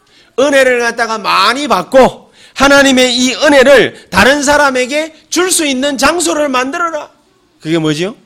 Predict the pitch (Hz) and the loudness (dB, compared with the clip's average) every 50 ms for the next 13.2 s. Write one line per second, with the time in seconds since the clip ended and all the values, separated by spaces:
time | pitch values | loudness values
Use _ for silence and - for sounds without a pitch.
0 | _ _ _ _ _ _ - - 98 95 90 - - - 87 - _ _ _ _ | _ _ _ _ _ _ -10 -6 -4 -4 -4 -6 -8 -12 -18 -20 _ _ _ _
1 | _ _ _ _ _ _ _ _ _ _ _ _ _ _ _ _ _ _ _ _ | _ _ _ _ _ _ _ _ _ _ _ _ _ _ _ _ _ _ _ _
2 | _ _ _ _ _ _ _ _ _ - 156 175 202 220 233 247 254 254 247 226 | _ _ _ _ _ _ _ _ _ -10 -6 -2 0 0 0 0 0 0 0 -2
3 | 208 175 226 226 202 180 170 185 196 196 202 214 220 - - - _ _ _ - | -2 -2 -4 -2 -2 -2 0 0 0 0 0 0 -2 -6 -18 -20 _ _ _ -8
4 | 180 190 202 220 233 233 269 262 262 247 226 190 156 135 131 135 156 160 139 104 | -4 0 0 0 0 0 0 0 0 0 -2 -2 -2 -2 -2 -2 -2 -2 -2 -4
5 | 98 90 - - 90 - 107 - _ _ _ _ _ _ _ _ _ _ _ _ | -6 -10 -10 -14 -18 -18 -20 -20 _ _ _ _ _ _ _ _ _ _ _ _
6 | _ _ _ _ _ _ _ _ _ - 165 175 202 208 196 277 311 285 247 277 | _ _ _ _ _ _ _ _ _ 0 2 4 4 4 2 2 0 0 0 0
7 | 240 220 208 214 226 208 220 196 156 175 180 202 233 233 240 247 233 226 208 185 | 0 0 -2 -4 -4 -4 -4 -4 -2 -2 0 0 2 2 0 0 -2 -2 -4 -4
8 | 196 190 190 185 180 190 185 180 - _ - 165 160 185 196 202 254 247 240 214 | -4 -4 -6 -4 -4 -6 -10 -10 -12 _ -6 -2 0 0 2 2 4 4 4 2
9 | 151 135 120 117 120 117 107 101 104 - - _ 120 _ _ _ _ _ _ _ | 2 -2 -6 -8 -12 -16 -16 -18 -20 -20 -20 _ _ _ _ _ _ _ _ _
10 | _ _ _ _ _ _ _ _ _ _ _ _ _ _ _ - 180 196 233 233 | _ _ _ _ _ _ _ _ _ _ _ _ _ _ _ -8 -4 -2 -2 0
11 | 247 277 269 262 254 220 208 196 202 214 233 254 247 240 226 233 226 254 254 247 | 0 -2 -2 -2 -2 -2 0 0 0 0 0 0 0 0 0 0 2 0 0 2
12 | 226 220 226 214 214 208 233 226 196 170 220 220 220 262 269 254 247 254 277 262 | 2 0 0 -2 -2 -2 -2 -2 0 0 -2 0 2 2 4 4 4 4 4 4
13 | 214 139 104 90 | 4 2 -2 -8